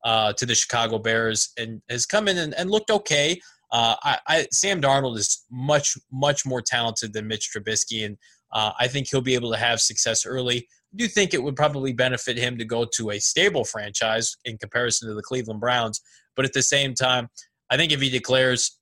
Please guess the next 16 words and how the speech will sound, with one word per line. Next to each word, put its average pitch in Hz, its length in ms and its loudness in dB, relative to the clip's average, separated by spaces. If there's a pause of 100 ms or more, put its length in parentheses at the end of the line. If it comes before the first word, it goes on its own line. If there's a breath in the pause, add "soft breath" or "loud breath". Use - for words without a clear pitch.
(100)
uh, 113 260 2
there's 113 220 -2
no 135 260 4
way 123 260 4
I 120 140 4
see 117 280 0
him 113 180 -4
not 113 240 -2
going 117 200 -6
first 107 320 -4
overall 110 520 -2
unless 113 380 0
he 117 120 -6
forces 113 500 -4
a 101 60 -10
trade. 110 400 -2